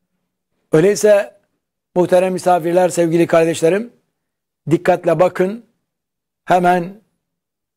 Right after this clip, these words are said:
sizlere hakikati tekrar Hazreti Ali'nin ağzından bildirmek istiyorum. Ne demişti?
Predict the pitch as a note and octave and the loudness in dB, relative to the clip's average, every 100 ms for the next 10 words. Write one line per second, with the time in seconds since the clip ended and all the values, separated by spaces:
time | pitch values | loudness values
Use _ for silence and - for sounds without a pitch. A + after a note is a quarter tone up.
0 | _ _ _ _ _ - E3 D#3 D#3+ E3+ | _ _ _ _ _ -2 0 2 2 2
1 | D#3 - _ _ _ _ _ _ _ C#3 | 0 -4 _ _ _ _ _ _ _ -6
2 | C#3 - D#3+ C#3 D3 D#3+ D#3 D#3 D3 C#3+ | -6 -2 -2 -2 -4 -4 0 0 0 -4
3 | C#3 D3 D3+ D#3+ D3 D3+ D3+ C#3+ _ _ | -6 -4 -2 0 0 -2 -6 -8 _ _
4 | _ _ _ D#3+ D3 D3+ D3 C#3 C3+ C#3+ | _ _ _ 0 0 -4 -6 -6 -6 -4
5 | C#3+ C3+ - C3+ E3+ A3 G#3+ _ _ _ | -4 -6 -2 2 2 -2 -10 _ _ _
6 | _ _ - G3 G3 E3+ D3 - G3 A#3 | _ _ 0 0 2 -2 -6 -2 -2 -2
7 | A#3+ | -8